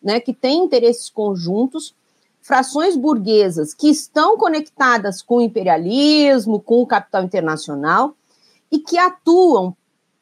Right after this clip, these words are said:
em dois setores privilegiados.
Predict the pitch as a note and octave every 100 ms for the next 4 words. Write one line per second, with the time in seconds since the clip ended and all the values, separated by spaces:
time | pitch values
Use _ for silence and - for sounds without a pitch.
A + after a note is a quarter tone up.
0 | _ C#4+ D#4 A3 G3+ D#4+ G4+ G4+ - F4
1 | E4 C#4 C#4+ D#4+ E4+ - D4 C#4 D4 D#4
2 | D4 D4+ F#3+ C3 C3 -